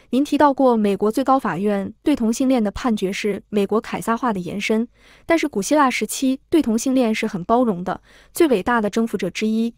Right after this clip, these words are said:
亚历山大大帝也是一位同性恋，您是怎么看的？答：同样的事情在不同的社会结构中有不同的意义，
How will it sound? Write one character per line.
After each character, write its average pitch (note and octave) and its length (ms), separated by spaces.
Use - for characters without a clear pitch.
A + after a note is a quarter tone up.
亚 C#4 120
历 A#3+ 80
山 B3 200
大 B3+ 120
大 A3+ 140
帝 A3+ 300
也 G3+ 120
是 F#3+ 140
一 G#3+ 60
位 G#3 100
同 G3 240
性 A3+ 160
恋， G#3 180
您 G#3+ 120
是 C4+ 120
怎 G3 120
么 E3 160
看 A#3 260
的？ - 180
答： G#3+ 380
同 A#3+ 160
样 D#4 180
的 C4+ 80
事 C4+ 100
情 A#3 220
在 A#3+ 140
不 C#4 100
同 G3+ 240
的 A#3 100
社 C4 160
会 A#3 120
结 G3 120
构 G#3 140
中 A#3 140
有 G#3+ 80
不 - 120
同 G3 220
的 A3+ 60
意 D4 100
义， A#3+ 320